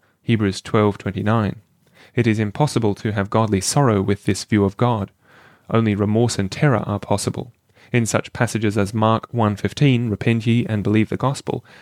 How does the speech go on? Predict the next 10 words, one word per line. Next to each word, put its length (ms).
and 260
Acts 320
twenty 300
twenty-one, 520
"Testifying 500
repentance 540
toward 340
God 380
and 160
faith 360